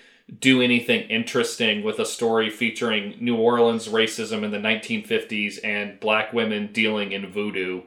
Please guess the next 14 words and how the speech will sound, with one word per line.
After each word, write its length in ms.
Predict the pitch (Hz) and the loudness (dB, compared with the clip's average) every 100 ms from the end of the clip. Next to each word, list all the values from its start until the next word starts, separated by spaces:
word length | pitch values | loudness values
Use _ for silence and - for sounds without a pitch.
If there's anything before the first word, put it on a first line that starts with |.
| _ - - - _ | _ -20 -20 -20 _
They 180 | 123 120 | 4 4
just 360 | 123 113 - - | 2 -2 -4 2
did 340 | 117 113 - - | 6 6 4 0
all 240 | 110 107 | 2 2
of 60 | 107 | 2
those 240 | 107 107 | 0 0
things 300 | 113 104 104 | -2 -4 -2
in 80 | 107 | -4
the 80 | 110 | -2
most 340 | 104 104 104 - | -2 -2 -6 -2
generic, 720 | 120 107 104 107 110 110 - 107 | 0 2 2 4 4 0 -4 -4
uninteresting 760 | 107 104 107 117 107 113 101 | -2 -2 -4 -4 -2 -4 -2
way 160 | 98 98 | 0 -2
possible. 800 | - 107 104 - 92 90 85 | -2 -2 -2 -4 -6 -6 -8